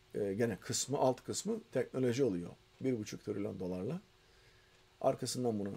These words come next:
finans takip ediyor. Arkasından gene consumer discretionary, consumer staples yani ihtiyaçlar ve de telekom takip ediyor. Bir, iki,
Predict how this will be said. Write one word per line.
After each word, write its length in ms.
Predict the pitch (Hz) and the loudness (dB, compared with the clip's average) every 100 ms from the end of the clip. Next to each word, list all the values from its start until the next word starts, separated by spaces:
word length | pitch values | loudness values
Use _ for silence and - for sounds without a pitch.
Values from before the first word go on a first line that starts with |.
| - - - - | -10 -20 -20 -14
finans 340 | - 143 160 - | -2 2 2 4
takip 320 | 160 156 160 | 4 4 2
ediyor. 340 | 160 170 165 - - - | 2 0 -2 -8 -18 -6
Arkasından 560 | - 120 113 - 117 107 | -4 -4 -4 -4 -2 0
gene 180 | 107 98 | -2 -2
consumer 440 | - 104 151 151 | -6 -6 -4 -2
discretionary, 680 | 131 - - 135 - 135 135 151 - - - - - _ - | -2 -4 -2 -2 -2 -2 -2 -4 -10 -20 -20 -20 -20 _ -10
consumer 420 | 123 113 - 143 | -6 -4 -2 -2
staples 600 | 113 - 151 139 143 139 | -4 2 2 2 -2 -2
yani 160 | - 92 - | -4 -4 -6
ihtiyaçlar 600 | - - - 90 - 147 - - _ _ _ - - - _ _ - - | -10 -8 -6 -4 -2 -4 -6 -20 _ _ _ -20 -20 -20 _ _ -20 -4
ve 100 | 120 | 0
de 120 | 120 139 | 0 2
telekom 380 | 123 104 110 - | 0 0 -4 -8
takip 320 | - 101 - 92 | -10 -10 -10 -12
ediyor. 200 | - 107 - - - | -12 -16 -20 -20 -16
Bir, 340 | - 123 147 - - | -2 0 0 -4 -8
iki, 360 | 117 - 143 | -8 -4 -6